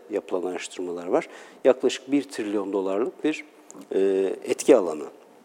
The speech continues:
olduğunu söylüyor ki bu da ciddi bir, yani birçok sektörden büyük bir sektör. Hatta istihdama baktığınızda mesela Amerika'da falan toplam istihdamın yüzde yedisi falan sivil toplum kuruluşlarında, sivil toplum organizasyonlarında. Hizmet sektörünü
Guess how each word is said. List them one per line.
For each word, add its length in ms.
olduğunu 420
söylüyor 320
ki 160
bu 80
da 120
ciddi 260
bir, 120
yani 160
birçok 320
sektörden 640
büyük 320
bir 260
sektör. 360
Hatta 340
istihdama 720
baktığınızda 640
mesela 280
Amerika'da 460
falan 300
toplam 320
istihdamın 640
yüzde 300
yedisi 360
falan 240
sivil 240
toplum 340
kuruluşlarında, 600
sivil 200
toplum 300
organizasyonlarında. 920
Hizmet 420
sektörünü 800